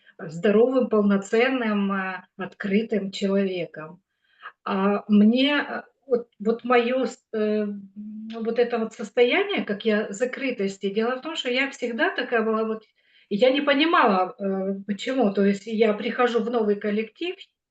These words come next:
я сижу, э, в стороночке, подальше, я знакомлюсь, я не проявляю себя никак, а потом уже в процессе идет доверие, идет как-то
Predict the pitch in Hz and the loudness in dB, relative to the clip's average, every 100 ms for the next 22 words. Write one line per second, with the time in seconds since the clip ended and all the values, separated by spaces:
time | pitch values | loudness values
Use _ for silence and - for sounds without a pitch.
0 | _ _ - 208 202 202 196 202 - 196 | _ _ -6 -4 -2 -2 -2 -6 -6 -8
1 | 185 214 233 226 196 - - - - 185 | -4 -4 -4 -4 -4 -8 -20 -18 -12 -10
2 | 190 - 214 208 277 311 285 269 - 247 | -10 -4 0 4 4 4 2 0 -4 -2
3 | - 202 208 254 262 - 214 202 202 202 | -2 -2 2 4 2 -2 -4 -2 -2 -2
4 | 190 196 196 254 285 285 202 185 214 220 | -4 -8 -6 -2 -2 -2 -4 -2 0 2
5 | 202 - 202 180 160 175 233 247 233 208 | 0 -2 -4 -4 -6 -4 -2 -2 -2 -2
6 | 202 208 202 202 196 - - 196 240 330 | -2 -2 -4 -4 -6 -6 -10 -6 -4 -4
7 | 294 233 233 202 180 - 262 269 185 202 | -4 -2 -4 -6 -6 0 0 2 0 2
8 | 208 180 170 220 285 214 175 175 202 - | 2 2 2 2 2 0 0 -2 -4 -4
9 | 190 - 175 | -8 -8 -14